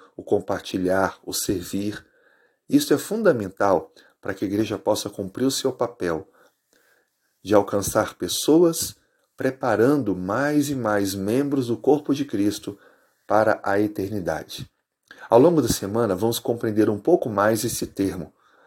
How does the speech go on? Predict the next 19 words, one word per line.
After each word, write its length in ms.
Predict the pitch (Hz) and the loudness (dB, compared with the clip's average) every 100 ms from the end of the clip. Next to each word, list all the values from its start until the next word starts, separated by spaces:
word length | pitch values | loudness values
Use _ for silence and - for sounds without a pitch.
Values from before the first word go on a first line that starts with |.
| _ _ | _ _
submissão 1000 | - - 110 107 92 - - 113 127 117 | -2 0 2 0 0 2 4 4 4 2
e 60 | 101 | 0
temor 400 | 110 104 107 117 | -2 0 4 4
ao 60 | |
Senhor. 500 | 113 - 120 90 80 _ _ _ _ - | 2 -2 -2 -4 -6 _ _ _ _ -2
Mas 160 | 104 | 0
o 60 | 104 | 0
conselho 480 | 107 98 - 123 104 | -2 2 6 6 4
que 120 | - | -4
fica 460 | - 117 104 82 _ _ _ - | -2 -2 -2 -8 _ _ _ -6
é 80 | 95 | -6
que 120 | 113 | 2
nós 180 | 107 - | 2 2
possamos 480 | 107 107 - 110 | -2 0 -2 0
deixar 420 | 101 98 - 98 98 | 2 0 0 0 2
de 120 | 98 | 2
lado 340 | 87 85 82 | 4 4 0
o 40 | 80 | -4
egoísmo 840 | 85 85 104 120 117 123 120 | -4 0 2 2 0 -4 -6